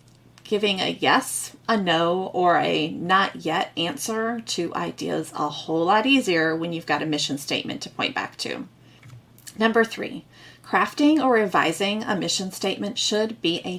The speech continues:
team project. This is so important. Please don't miss this. If you are the team leader, director, whatever you call that position, God may have given you a vision for your ministry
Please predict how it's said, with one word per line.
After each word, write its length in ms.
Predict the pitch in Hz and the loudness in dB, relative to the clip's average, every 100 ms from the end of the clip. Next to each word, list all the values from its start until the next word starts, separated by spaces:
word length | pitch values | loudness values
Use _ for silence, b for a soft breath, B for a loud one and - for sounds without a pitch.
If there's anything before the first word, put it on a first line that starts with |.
| - | -10
team 400 | - 165 175 180 | -6 -4 -4 -6
project. 640 | - 131 131 113 - - | -2 0 0 -2 -6 -8
This 160 | 214 - | -12 -8
is 160 | 214 - | -8 -6
so 680 | - - - - 247 226 | -6 -4 -4 4 6 6
important. 480 | 180 - 175 - - | 2 -2 -2 -2 -12
Please 340 | - 220 190 | -2 0 0
don't 160 | 151 135 | -2 -4
miss 240 | 143 147 | -4 -4
this. 320 | - 156 - - B B B B B B B _ - | -6 -6 -8 -20 B B B B B B B _ 0
If 240 | 202 214 277 | 0 2 2
you 160 | 285 | 6
are 560 | - 180 160 143 180 185 202 - | 8 8 6 2 -4 -6 -14 -4
the 100 | 180 | -4
team 400 | - 190 180 190 | -2 -4 -4 0
leader, 380 | 247 233 226 | 2 4 4
director, 580 | 240 226 202 180 - 190 | 2 2 6 4 2 -2
whatever 400 | 175 170 202 208 | -2 0 0 0
you 140 | 202 170 | -2 -2
call 220 | - 151 | -2 -2
that 180 | 143 - | -4 -6
position, 540 | 151 151 - - - B B B | -6 -4 -4 -6 -8 B B B
God 320 | 190 208 277 339 | 2 6 6 4
may 140 | 370 | -2
have 200 | 285 - | -2 -2
given 300 | 175 165 165 | -2 -2 -2
you 180 | 156 156 | -4 -2
a 100 | - | -2
vision 460 | 175 160 160 180 208 | 2 2 0 -6 -4
for 100 | 196 | -2
your 160 | 202 | -2
ministry 640 | 175 139 143 - 156 156 | 0 0 -2 -4 -6 -6